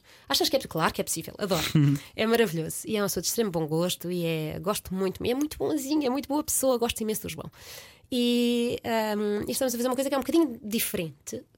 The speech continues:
Speaker 1: que é, ah, olha, a primeira vez que estou a falar disto em público, acho eu, que é, é um, é um disco, ah, as canções da Maria, ah, continuarão, julgo eu, mas é um disco, ah, acompanhando o crescimento da Matilde e da Manon,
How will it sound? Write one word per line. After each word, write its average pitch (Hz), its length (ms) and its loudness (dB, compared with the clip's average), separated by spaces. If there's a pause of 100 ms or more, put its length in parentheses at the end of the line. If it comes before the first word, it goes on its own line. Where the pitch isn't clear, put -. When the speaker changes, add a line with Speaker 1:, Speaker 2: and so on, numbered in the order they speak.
Speaker 1:
que 226 280 0
é, 185 520 2
ah, 196 220 -2
olha, 339 140 2
a - 20 -2
primeira 254 200 0
vez 240 120 2
que - 20 -4
estou 254 120 -2
a - 20 0
falar 240 180 0
disto 233 160 -4
em 247 60 -8
público, 170 300 -10
acho - 180 -8
eu, - 60 -10 (560)
que 262 280 0
é, 196 400 4
é 254 60 2
um, 254 180 0
é 254 120 0
um 240 320 0
disco, 269 560 -2
ah, 190 320 0 (520)
as - 120 -4
canções 214 220 -2
da 254 60 2
Maria, 339 300 4 (400)
ah, - 140 -18 (120)
continuarão, 180 680 0 (200)
julgo 165 380 -6
eu, - 160 -4
mas 214 560 2
é 226 100 0
um 226 100 2
disco, 240 520 2
ah, 208 460 0
acompanhando 233 640 4
o 165 40 -2
crescimento 196 640 -2
da 156 120 -4
Matilde 160 380 -6
e 151 40 -2
da 156 120 -4
Manon, 202 320 -2